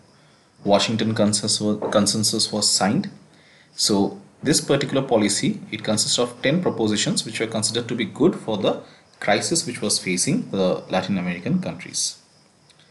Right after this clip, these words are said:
And third statement is, in the coming time, times, the term became synonymous to market fundamentalism.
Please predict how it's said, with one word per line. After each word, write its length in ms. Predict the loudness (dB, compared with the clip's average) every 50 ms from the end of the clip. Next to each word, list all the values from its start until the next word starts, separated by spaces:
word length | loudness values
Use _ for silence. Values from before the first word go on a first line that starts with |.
| _ _ _ _ _ _ _ _ _ _ _ _ -4
And 460 | 0 2 2 4 4 4 2 0 -2 -6 -10 -20 -20 -20 _
third 520 | -12 -2 4 6 6 6 4 0 -4 -6 -6
statement 460 | -2 0 -2 -2 0 -2 -2 0 0
is, 180 | 0 0 0
in 140 | 0 -2 0
the 100 | 0 0
coming 340 | 2 2 2 4 4 4 4
time, 360 | 4 2 0 0 -2 -4 -6
times, 580 | 0 2 2 2 2 0 -2 -2 -4 -4 -10 -6 -2
the 100 | -2 -2
term 460 | 0 2 4 4 4 4 2 -2 -4 -4
became 420 | -6 -4 0 0 0 0 0 0 -2
synonymous 880 | 0 2 2 2 4 4 4 4 4 2 2 2 0 0 -2 -6 -10 -20 -20 -20 _ _ -4
to 80 | 0
market 500 | 2 4 4 4 4 2 0 -2 -2 -8 -14
fundamentalism. 880 | -18 0 2 2 4 4 2 0 0 0 -2 -4 -6 -6 -8 -8 -10